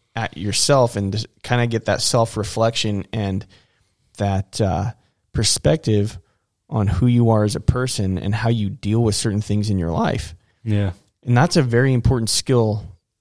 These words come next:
Speaker 1: or, uh, that's an important thing for us to do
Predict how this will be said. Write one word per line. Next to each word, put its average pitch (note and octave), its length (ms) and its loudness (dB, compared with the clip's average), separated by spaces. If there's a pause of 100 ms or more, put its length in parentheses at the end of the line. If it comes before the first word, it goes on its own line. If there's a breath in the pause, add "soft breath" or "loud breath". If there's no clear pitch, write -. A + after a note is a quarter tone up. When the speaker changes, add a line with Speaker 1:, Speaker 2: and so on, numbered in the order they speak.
(180)
Speaker 1:
or, A#2+ 340 2
uh, A2 120 -2 (260)
that's - 220 -6
an D3+ 140 2
important C3 440 0
thing C3+ 260 -2
for - 200 -4
us A#2+ 280 -2
to - 40 -10
do A2+ 500 0